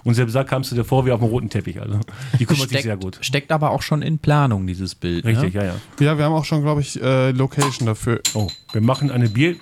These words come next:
Speaker 3: Ja.
Speaker 1: eine Bierflasche auf mit einer Bierdose. Ja.
Speaker 3: <laughs> Ja,
Speaker 2: So
Speaker 1: Elton,
Speaker 2: schließt sich
Speaker 1: Elton,
Speaker 2: der Kreis.
Speaker 1: Elton, du machst immer in jeder Folge eine Bierflasche auf mit irgendwas. Mach doch mal mit sowas. <laughs> Er hat schon Perücken genommen und so
Speaker 3: Hoppla.
Speaker 1: alles. Eine Torte sollte man nehmen, egal.
Speaker 2: Tequila. Ach so, ja, wer säuft denn sowas? Äh, Desperados Mojito Bier.
Speaker 1: Okay, ich bleib bei meinem Landbier.
Speaker 2: Zum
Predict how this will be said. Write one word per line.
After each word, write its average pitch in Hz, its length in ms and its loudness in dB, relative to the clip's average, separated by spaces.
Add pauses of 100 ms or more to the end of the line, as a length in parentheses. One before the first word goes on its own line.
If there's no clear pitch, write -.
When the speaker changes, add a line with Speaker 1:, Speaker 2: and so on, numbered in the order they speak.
Speaker 3:
Ja. 120 200 -2
Speaker 1:
eine 117 120 4
Bierflasche 156 420 0
auf 135 120 2
mit 135 140 0
einer 123 140 4
Bierdose. 143 460 0
Ja. 143 840 0 (360)
Speaker 3:
<laughs> - 0 -
Ja, 208 280 4
Speaker 2:
So - 140 2
Speaker 1:
Elton, 294 160 4
Speaker 2:
schließt 160 200 4
sich 220 100 0
Speaker 1:
Elton, 170 140 2
Speaker 2:
der 127 100 2
Kreis. 123 400 0
Speaker 1:
Elton, 185 320 2
du 147 80 4
machst 165 180 2
immer 185 160 2
in 156 60 4
jeder 196 200 2
Folge 202 260 2
eine 180 120 4
Bierflasche 156 520 0
auf 120 100 2
mit 139 140 4
irgendwas. 139 320 4
Mach 160 160 2
doch 180 120 0
mal 190 120 4
mit 165 160 2
sowas. 170 300 2 (240)
<laughs> 143 300 0
Er 139 80 2
hat 147 80 0
schon 170 100 0
Perücken 190 440 0
genommen 147 340 4
und 135 80 2
so 135 140 -2
Speaker 3:
Hoppla. 123 220 0
Speaker 1:
alles. 110 280 -4 (120)
Eine 123 100 -2
Torte 190 300 0
sollte 101 160 -4
man 98 100 0
nehmen, 98 240 -2
egal. 107 240 -2
Speaker 2:
Tequila. 226 440 0 (680)
Ach 156 80 -2
so, 185 280 0
ja, 147 220 2
wer 143 100 2
säuft 180 320 0
denn 165 80 6
sowas? 147 480 2
Äh, 123 160 2
Desperados 160 920 -2
Mojito 131 600 2
Bier. 92 420 -2
Speaker 1:
Okay, 101 380 0
ich 104 100 -6
bleib 98 160 -2
bei 95 80 0
meinem 92 280 0
Landbier. 101 180 -6
Speaker 2:
Zum 135 420 -2